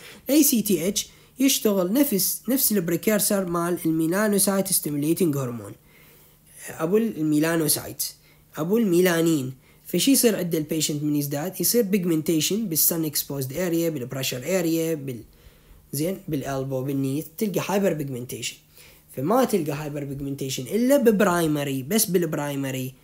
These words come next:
بالأديسون وممكن بالكونجنتال أدرينال. زين، تلقاها بس هنا، تمام؟ ما تلقاها بالسكندري. ليش؟ لأن السكندري هو الاي سي تي اتش قليل،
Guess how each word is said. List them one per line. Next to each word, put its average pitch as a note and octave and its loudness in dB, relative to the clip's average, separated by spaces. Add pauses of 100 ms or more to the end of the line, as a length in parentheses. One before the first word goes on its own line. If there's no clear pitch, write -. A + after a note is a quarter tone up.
(380)
بالأديسون G#3 4
وممكن G#3 4
بالكونجنتال D#3 2
أدرينال. C#3 -2 (800)
زين، E3+ -2
تلقاها D3+ -4
بس G3 2
هنا، C#3 -2 (320)
تمام؟ F3 -4
ما A3 6
تلقاها E3+ 2
بالسكندري. C#3+ -2
ليش؟ G#3+ -2
لأن C#3 -10
السكندري G#3+ 2
هو A#3 6
الاي B3 6
سي A#3 4
تي G3+ 2
اتش F3 -6
قليل، D3 -4